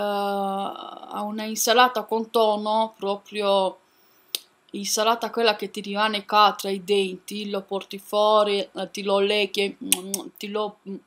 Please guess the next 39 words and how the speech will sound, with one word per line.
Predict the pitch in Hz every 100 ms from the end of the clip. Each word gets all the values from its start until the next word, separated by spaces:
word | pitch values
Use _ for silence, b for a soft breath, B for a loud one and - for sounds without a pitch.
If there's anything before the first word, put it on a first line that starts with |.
| b b b
giri | 170 - 226 233 220
da | 190 208
tutta | 214 208 214
la | 214
bocca, | 190 220 220 202
lo | 202
porti | 202 208 - 202
su, | - 220
lo | 214 185
porti | 190 185 - 196
giù, | 185 214 220 185
lo | 190
porti | 196 196 -
da | 190
un'altra | 208 208 226 226
parte, | 240 233 214 185
da | 185
que-, | 208 B B B B -
cioè | 240
li | 220
fai | 196 233 285
un | 294
po', | - 247 240 233 220 196 185 B B B
eh, | - 196 196 202 202
eh, | 202 196
caro | - 226 233
a | 226
te, | 208
al | 202 190
giro, | 175 240 226 190 185 220 - _ _ _ _ _ _ _ _ b b b b _
eh, | 202 202 208 196 196 196 -
e | 208
dopo | 202 226 240 233
lo | 220
mandi | 208 214 208 190
giù, | 185 226 240 202 175 180 185 -
in | 202
senso | - 214 214 208
che, | 202 190